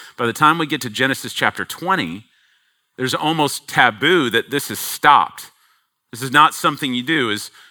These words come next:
marry a sister or somebody that close. And then certainly by the time we get to Leviticus eighteen,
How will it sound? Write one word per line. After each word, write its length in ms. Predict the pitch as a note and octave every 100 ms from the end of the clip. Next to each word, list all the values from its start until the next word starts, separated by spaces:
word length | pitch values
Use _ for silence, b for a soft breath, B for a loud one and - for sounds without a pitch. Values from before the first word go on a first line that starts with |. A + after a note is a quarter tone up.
| _
marry 440 | G#2+ C3 D3 C3+
a 60 | A2
sister 640 | - - D#3+ - G#2 F#2
or 300 | G#2+ G#2+ F#2+ b b b _
somebody 320 | - C3 A#2
that 180 | A2 -
close. 760 | - D#3+ C#3 F2 - - - -
And 160 | B2 B2+
then 200 | A#2+ A#2
certainly 680 | - - G3+ A#3 B2+ A2
by 160 | G#2+ A2+
the 100 | A2+
time 300 | - D#3 D#3
we 80 | C#3
get 180 | C3+ -
to 80 |
Leviticus 580 | A#2+ G#2+ A#2 A2 - - -
eighteen, 800 | A2 - - E3+ G2 E2 F2